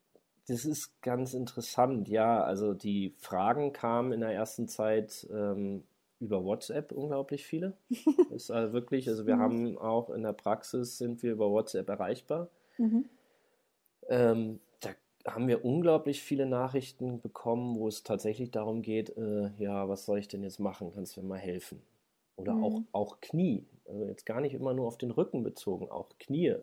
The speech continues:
Speaker 1: Äh,
Speaker 2: Okay.
Speaker 1: bis mir dann mal klar geworden ist, klar, die sitzen jetzt ganz viel, verschränken die Füße hinter den feststehenden Stühlen. Das sind jetzt keine runden
Speaker 2: Mhm.
Speaker 1: Drehstühle mehr, sondern jetzt so diese, so, und es wird immer verschränkt und dann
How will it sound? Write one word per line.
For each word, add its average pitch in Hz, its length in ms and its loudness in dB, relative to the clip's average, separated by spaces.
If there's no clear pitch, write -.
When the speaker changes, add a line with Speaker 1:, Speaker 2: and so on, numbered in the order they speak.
Speaker 1:
Äh, 101 260 2
Speaker 2:
Okay. - 20 -2
Speaker 1:
bis 113 200 -2
mir 127 100 2
dann 117 120 6
mal 113 100 2
klar 120 200 4
geworden 131 200 4
ist, 117 80 -4
klar, 185 200 4
die 117 60 0
sitzen 135 280 -2
jetzt 117 100 -8
ganz 131 200 2
viel, 156 320 6
verschränken 139 600 2
die 131 80 -2
Füße 156 440 2
hinter 143 300 4
den 139 300 4
feststehenden 139 840 2
Stühlen. 156 460 6
Das 165 100 2
sind 147 140 0
jetzt 131 160 -4
keine 127 240 4
runden 127 340 4
Speaker 2:
Mhm. - 20 4
Speaker 1:
Drehstühle 151 560 4
mehr, 160 260 4
sondern 135 300 2
jetzt 131 180 -2
so 139 80 0
diese, 131 360 -2
so, 127 220 2
und 127 120 0
es 120 140 -8
wird 131 140 -2
immer 127 200 2
verschränkt 151 600 2
und 139 160 0
dann 135 260 2